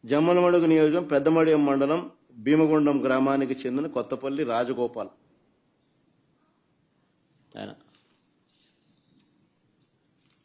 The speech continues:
అంటే కొంతమందిని గుర్తించినారు, అంటే యాక్టివ్ తెలుగుదేశం పార్టీ కార్యకర్తలను,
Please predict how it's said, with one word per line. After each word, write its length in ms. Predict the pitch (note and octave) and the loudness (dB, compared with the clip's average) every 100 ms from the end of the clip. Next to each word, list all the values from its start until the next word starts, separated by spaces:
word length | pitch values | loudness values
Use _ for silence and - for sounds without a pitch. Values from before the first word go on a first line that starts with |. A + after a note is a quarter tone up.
| _ _ _ _ _ _ _ _ _ _ _ - _ _ _ _ _ _ _ _ _ _ | _ _ _ _ _ _ _ _ _ _ _ -20 _ _ _ _ _ _ _ _ _ _
అంటే 160 | _ D3+ - | _ -18 -10
కొంతమందిని 460 | A2+ B2 C3 F3 | -8 -4 -2 -2
గుర్తించినారు, 600 | C#3 C#3 F3+ F3 - G#2+ - - _ _ _ _ _ _ _ | -4 -4 -4 -4 -6 -8 -10 -20 _ _ _ _ _ _ _
అంటే 140 | _ | _
యాక్టివ్ 420 | A2 A#2+ - C#3+ C3+ | -8 -8 -4 -4 -2
తెలుగుదేశం 500 | C#3+ C3 B2+ C3 C3 A#2+ | -4 -4 -2 -2 -2 -4
పార్టీ 220 | B2 A2+ A2+ | -4 -4 -8
కార్యకర్తలను, 600 | A2+ A2+ A2 A2+ B2 A#2+ | -6 -6 -6 -8 -8 -10